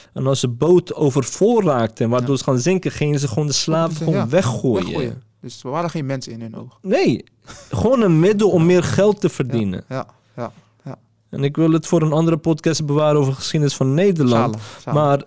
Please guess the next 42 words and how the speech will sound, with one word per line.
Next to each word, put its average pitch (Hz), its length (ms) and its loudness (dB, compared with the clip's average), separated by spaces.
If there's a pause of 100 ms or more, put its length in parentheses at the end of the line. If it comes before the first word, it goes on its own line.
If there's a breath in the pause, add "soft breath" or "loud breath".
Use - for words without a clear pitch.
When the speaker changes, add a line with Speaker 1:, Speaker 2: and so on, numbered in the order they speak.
Speaker 1:
dit 160 300 0
is 170 140 2
gewoon 165 260 0
de 147 80 0
keiharde 147 580 2
realiteit. 143 640 0
Speaker 2:
Ja, 139 120 -4 (300 loud breath)
zeker. 127 220 -10
Speaker 1:
En 139 80 -2
nu 147 140 2
zijn, 143 420 0
nu 147 100 -2
is 147 80 0
de 131 80 -2
nageslacht 151 920 -2
van 135 380 -4
de, 131 460 -2 (180)
eh, 143 60 -8
van 139 120 -6
de 131 80 -2
slaven 139 840 0
en, 120 340 -4
eh, - 80 -10
onze 127 280 -6
voorouders, 123 840 0
die 127 160 -2
zijn 123 200 -2
nu 120 100 0
in 110 160 -4
Europa 147 480 2
gekomen. 110 760 -4 (1300 soft breath)
En 123 180 0
dan 135 200 2
worden 131 520 2
wij 165 360 4
beticht 151 440 -2
van 151 140 -2
dat 135 200 0
wij 165 240 0
criminelen 107 800 0
zijn. 80 280 -8
Speaker 2:
Ja. 110 220 -12